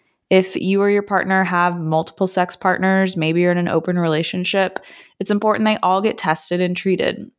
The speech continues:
If you think you've had an S T I for a while, you need to let your past sex partners know too and suggest they get tested as well. It may be awkward telling your partners about S T I, but it's just the right thing to do.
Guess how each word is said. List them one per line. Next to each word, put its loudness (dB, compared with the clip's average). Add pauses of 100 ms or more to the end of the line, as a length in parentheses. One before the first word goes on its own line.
(120)
If -4
you 2
think -2
you've -2
had 0
an -2
S -2
T -6
I -2
for -6
a 0
while, 0
you -8
need -2
to 0
let 0
your 0
past -4
sex -4
partners -2
know 0
too 2
and -2
suggest -2
they -4
get -8
tested -6
as -10
well. -2 (380)
It -4
may 0
be 0
awkward 0
telling 2
your 2
partners 0
about 0
S -4
T -2
I, 0
but -2
it's -4
just -4
the 0
right 0
thing 2
to 0
do. 2